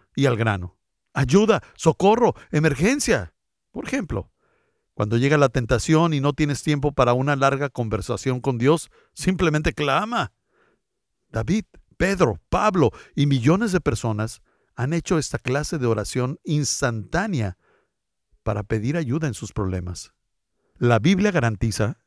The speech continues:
que nuestro clamor por ayuda será oído por Jesús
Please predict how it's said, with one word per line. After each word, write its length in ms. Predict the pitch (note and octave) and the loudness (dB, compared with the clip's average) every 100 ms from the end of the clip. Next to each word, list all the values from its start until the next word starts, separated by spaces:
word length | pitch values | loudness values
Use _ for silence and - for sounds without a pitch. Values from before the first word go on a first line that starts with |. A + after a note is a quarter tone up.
| _ | _
que 120 | C3 | 0
nuestro 300 | C3 B2+ C3 | 2 2 0
clamor 440 | B2 A#2+ A#2+ D3+ D#3+ | 2 2 4 4 4
por 160 | F#3 | 2
ayuda 400 | D3 B2 C3+ D3 | 2 2 2 2
será 400 | C#3 C3 A#2 D3+ - | 2 2 2 0 -2
oído 540 | A#2 A2+ B2+ G3 G3 | 0 4 4 2 0
por 260 | E3 C3+ G#2 | 0 -2 -2
Jesús 480 | A2+ - G#2 G2+ | -4 -6 -6 -6